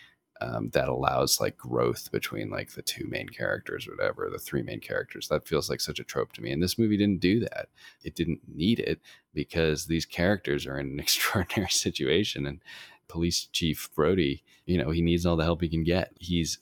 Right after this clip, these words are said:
reacting the way a normal, a person would actually react to that. They're not manufacturing drama.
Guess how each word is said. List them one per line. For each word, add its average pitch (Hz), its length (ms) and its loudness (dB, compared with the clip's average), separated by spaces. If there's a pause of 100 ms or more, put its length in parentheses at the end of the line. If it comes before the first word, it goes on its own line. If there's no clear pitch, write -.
reacting 87 540 2
the 82 60 2
way 82 180 4
a 73 60 2
normal, 78 540 2
a - 80 -6
person 78 480 0
would 73 160 2
actually 78 460 2
react 76 640 0
to - 140 -6
that. - 260 -4
They're 76 140 0
not 78 260 0
manufacturing 73 840 -4
drama. 55 420 -4